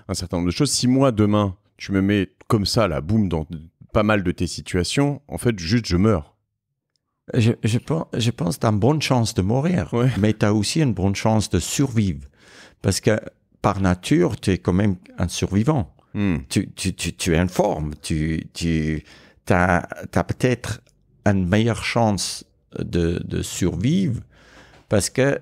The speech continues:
Speaker 2: t'as une logique qui te permet de déjà pas mettre ta vie en, en danger, mais de le mettre plus en sécurité. Et ça, c'est important de savoir. C'est que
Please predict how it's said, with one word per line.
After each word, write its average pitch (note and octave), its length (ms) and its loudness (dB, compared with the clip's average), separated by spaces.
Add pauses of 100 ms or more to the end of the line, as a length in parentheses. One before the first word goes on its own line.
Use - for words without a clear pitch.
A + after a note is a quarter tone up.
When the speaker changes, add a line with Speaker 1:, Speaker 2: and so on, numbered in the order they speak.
(140)
Speaker 2:
t'as F#2+ 140 2
une F2+ 200 0
logique B2 500 2
qui G#2+ 140 -4
te - 140 -4
permet C#3 800 0 (320)
de G2 260 -2
déjà A2 720 2 (380)
pas C#3+ 320 2
mettre B2+ 440 0
ta G#2+ 140 2
vie G#2 320 2
en, F2+ 140 2 (320)
en F#2 80 2
danger, F2+ 680 2 (280)
mais G2+ 180 2
de G2 160 0
le F2+ 220 2 (120)
mettre G#2+ 420 0
plus C3+ 340 0
en B2+ 60 0
sécurité. G#2 800 0 (640)
Et G2+ 360 2
ça, F3 420 0
c'est - 160 0
important G#2 440 0
de F#2+ 140 2
savoir. D2+ 580 0
C'est G2+ 180 0
que G#2 200 2